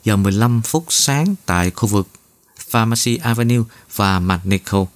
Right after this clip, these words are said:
Một lần nữa thì một người đàn ông tiếp cận một người khác ở trên driveway của họ trước khi rút súng và đòi xe. Nhưng lần này hắn đã không thành công và bỏ đi. Cảnh sát tin rằng cả bốn vụ đều có liên quan với nhau và sẽ công bố bản mô tả nghi phạm một khi họ có trong tay.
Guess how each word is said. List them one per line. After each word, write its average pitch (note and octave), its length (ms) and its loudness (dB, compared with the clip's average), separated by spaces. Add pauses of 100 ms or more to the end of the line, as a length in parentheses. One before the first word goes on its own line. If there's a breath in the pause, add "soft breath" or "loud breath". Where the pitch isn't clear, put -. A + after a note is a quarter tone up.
(340 loud breath)
Một A2 100 0
lần A2 180 2
nữa A#2 160 0
thì C3 80 -2
một B2 140 -2
người B2 180 -2
đàn B2 160 0
ông D3 220 -2
tiếp G3+ 160 0 (100)
cận G#2+ 300 0 (100)
một A2+ 280 0
người A2 260 2
khác F3 300 0
ở - 100 -8
trên G2+ 240 0
driveway A2 460 2
của G2 120 -2
họ F#2+ 200 0 (100)
trước B2 120 -2
khi A2 140 -2
rút A#2+ 200 0
súng C#3 280 -2
và - 80 -2
đòi E2+ 120 2
xe. F2 240 0 (240)
Nhưng G#2 140 2
lần G2+ 160 2
này F2+ 320 2
hắn A2+ 220 0
đã F2+ 120 -2
không A2 380 0
thành F2+ 300 0
công G2 300 0
và E2 80 -4
bỏ C#2+ 180 -2
đi. E2+ 160 0 (640 soft breath)
Cảnh F#2 120 0
sát A2+ 160 0
tin G#2 140 0
rằng F2+ 220 -2
cả F#2+ 100 0
bốn A#2 200 2
vụ F#2+ 220 -2
đều G2 220 2
có G#2 120 -2
liên G#2 220 2
quan F#2+ 160 2
với G2 120 0
nhau F#2+ 240 2 (140)
và F#2 300 0
sẽ - 140 -2
công G2 220 0
bố A2 260 0
bản G2 280 0
mô B2 200 2
tả E2+ 280 0
nghi G2+ 160 2
phạm E2+ 280 0
một F2 120 0
khi G2 200 0
họ E2+ 160 -4
có F#2 260 -2
trong E2+ 140 0
tay. E2 220 -4